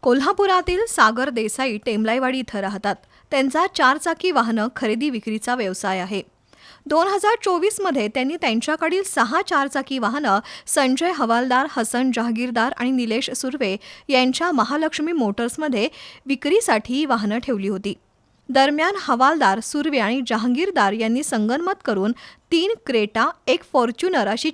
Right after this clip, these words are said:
चार वाहनं बहात्तर लाख पंचवीस हजार रुपयांना विक्री करून देतो असं सांगून सागर देसाई यांना दोन लाख रुपये ॲडव्हान्स दिले होते.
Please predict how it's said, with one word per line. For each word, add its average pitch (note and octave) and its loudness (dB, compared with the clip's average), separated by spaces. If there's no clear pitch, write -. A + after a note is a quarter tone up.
चार C#4 4
वाहनं A#3+ 0
बहात्तर D4 4
लाख G#3+ 6
पंचवीस B3+ 0
हजार D#4 0
रुपयांना B3+ 0
विक्री C4 0
करून C4+ 0
देतो A#3 0
असं A3+ -2
सांगून G#3+ -2
सागर D4 4
देसाई B3 0
यांना C4 2
दोन B3 -2
लाख A3 2
रुपये B3+ -2
ॲडव्हान्स G#3 0
दिले G3+ -4
होते. G#3 -2